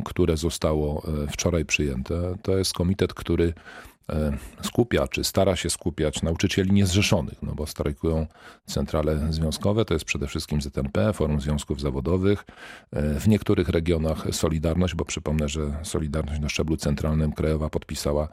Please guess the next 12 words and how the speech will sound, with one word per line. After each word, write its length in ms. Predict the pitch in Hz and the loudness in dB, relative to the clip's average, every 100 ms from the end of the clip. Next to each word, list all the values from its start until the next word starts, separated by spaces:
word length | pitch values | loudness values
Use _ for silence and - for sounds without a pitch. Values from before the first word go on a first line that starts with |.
| - - - - | -12 -20 -20 -10
siódmego 420 | - 80 82 76 | -2 0 0 -2
kwietnia 380 | - 80 80 76 | -2 0 0 0
porozumienie 640 | - 82 82 80 76 76 | 0 0 2 2 2 0
z 60 | 73 | -2
rządem 580 | 85 87 87 107 117 110 | 0 2 4 2 2 0
i 100 | 87 | 0
zaapelowała 600 | 85 78 80 78 80 78 | 0 0 0 2 2 4
o 60 | |
niebranie 420 | 80 76 78 82 | 2 2 2 2
udziału 280 | 82 82 85 | 2 2 0
w 60 | 82 | -2
strajku, 480 | - 87 85 123 | -2 -2 0 -2